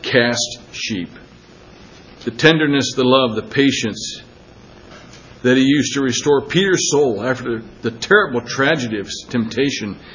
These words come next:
is a classic picture of Christ coming to restore one of his own. And he, so, and, and so he comes quietly, gently, reassuringly to me, no matter when or where or how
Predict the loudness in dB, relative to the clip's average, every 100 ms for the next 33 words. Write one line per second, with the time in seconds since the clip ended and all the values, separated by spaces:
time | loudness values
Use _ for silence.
0 | -20 -16 -6 -2 -2 0 2 2 0 -6
1 | -2 -2 0 -4 -6 -4 -4 -2 -6 -6
2 | -4 -4 -6 -8 -6 -8 -2 -2 -2 -6
3 | -12 -20 -20 -6 -4 -2 -4 -6 -4 -4
4 | -6 -6 0 2 2 0 -12 -20 -20 -12
5 | 2 4 4 -2 -4 -6 -14 -20 -8 -4
6 | 2 0 2 0 0 -4 -12 -20 -20 -14
7 | -4 0 2 0 -2 0 0 2 2 2
8 | 2 0 -2 0 0 0 -2 -6 -16 -20
9 | -20 -20 -20 -20 -20 -20 -20 -20 -20 -4
10 | 2 4 4 2 2 2 0 0 2 4
11 | 4 4 2 4 4 6 2 -2 -10 -20
12 | -20 -20 -2 0 2 4 4 2 -2